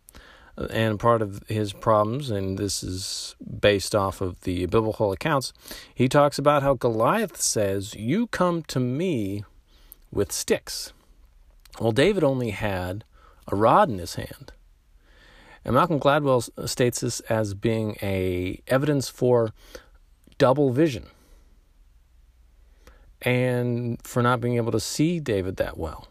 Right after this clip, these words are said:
He also says, "Come to me," Goliath says to David, "because he's too far away." Malcolm Gladwell also points out that Goliath is led by an assistant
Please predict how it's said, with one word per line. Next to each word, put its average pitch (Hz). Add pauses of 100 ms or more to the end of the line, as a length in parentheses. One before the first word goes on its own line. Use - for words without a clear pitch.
(220)
He 123
also 139
says, 135 (300)
"Come 208
to -
me," 104 (360)
Goliath 107
says 95
to -
David, - (320)
"because 110
he's 117
too 190
far 156
away." 156 (1400)
Malcolm 135
Gladwell 131
also 101 (180)
points 131
out 151
that 147 (1120)
Goliath 131
is 120
led 120 (360)
by 123
an 127
assistant 120